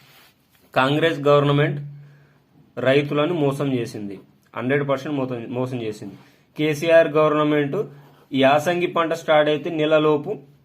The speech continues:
అదేవిధంగా ఖరీఫ్ పంట స్టార్ట్ అయితే నెలలోపే రైతు రుణ, రైతు బంధు అనేది పడిందండి. అబద్ధం చెప్పకూడదు. కానీ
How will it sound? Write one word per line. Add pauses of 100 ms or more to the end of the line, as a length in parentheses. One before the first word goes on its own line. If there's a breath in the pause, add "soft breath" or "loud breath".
(120)
అదేవిధంగా (100)
ఖరీఫ్
పంట
స్టార్ట్
అయితే (120)
నెలలోపే (680)
రైతు
రుణ, (120)
రైతు
బంధు
అనేది
పడిందండి.
అబద్ధం
చెప్పకూడదు. (440 loud breath)
కానీ